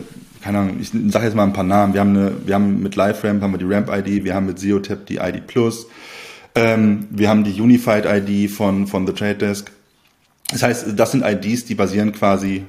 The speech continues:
auf einer, also ich hoffe, korrigiert mich gerne, äh, liebe, liebe I-D-Lösung, <laughs> wenn ich mich da vertue, aber das sind I-D-Lösungen, die basieren auf einem First-Party-Identifier. Das heißt, du,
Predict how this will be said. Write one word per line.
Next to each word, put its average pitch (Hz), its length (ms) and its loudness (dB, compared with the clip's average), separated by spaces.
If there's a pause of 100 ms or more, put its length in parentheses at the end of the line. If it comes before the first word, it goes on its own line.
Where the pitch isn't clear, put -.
(180)
auf 95 240 0
einer, 92 540 -2 (160)
also 87 140 -6
ich - 120 -8
hoffe, - 220 -4 (800)
korrigiert 104 380 2
mich 98 160 -4
gerne, 107 400 0
äh, 98 220 -2
liebe, 95 280 -4
liebe 92 240 -6
I-D-Lösung, 95 760 -2
<laughs> - 0 -
wenn 98 120 -2
ich - 160 -10
mich 104 160 -6
da 95 120 -2
vertue, 95 380 -2
aber 90 220 0 (160)
das 107 160 0
sind 120 100 4
I-D-Lösungen, 104 520 0
die 101 60 -2
basieren 98 680 0
auf 98 200 -4
einem 92 80 -2
First-Party-Identifier. - 1300 -6 (300)
Das - 80 -10
heißt, 98 300 -2 (340)
du, 123 380 4